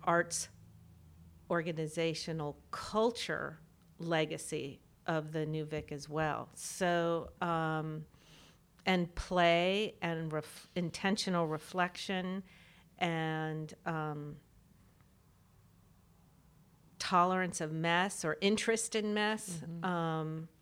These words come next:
Speaker 1: all of the things we've been talking about that were, um, fundamental to the growth that you're describing in the New Vic education programs in particular, um, I think come out of those same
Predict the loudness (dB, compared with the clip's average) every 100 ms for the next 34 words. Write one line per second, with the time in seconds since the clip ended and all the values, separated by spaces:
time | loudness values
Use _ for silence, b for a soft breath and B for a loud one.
0 | b -20 4 6 6 4 0 -6 -4 -4
1 | -2 -4 -6 -6 -6 -2 -2 -2 -4 -4
2 | -2 -2 -2 -6 -4 -2 -2 -8 b b
3 | b b -2 2 4 2 0 -2 -4 -2
4 | -4 -6 -8 -12 2 2 4 0 0 0
5 | -2 -4 -4 -6 -12 -10 -4 -2 -2 -2
6 | -2 -4 -4 -2 2 4 2 -2 -8 -8
7 | -4 -4 -4 -8 -2 0 0 -2 -4 -4
8 | -4 -4 -4 -6 -4 -4 -2 -4 -2 -4
9 | -6 -8 -4 -4 -6 -10 -4 -4 -2 -2
10 | -4 -6 -8 -10 -10 -10 -10 -6 -6 -6
11 | -8 B B B B -10 2 4 4 2
12 | 0 -4 -8 -14 _ -20 -20 -20 _ -20
13 | -4 -2 -2 -6 -4 -2 2 2 2 0
14 | -4 -4 -4 -2 -2 -6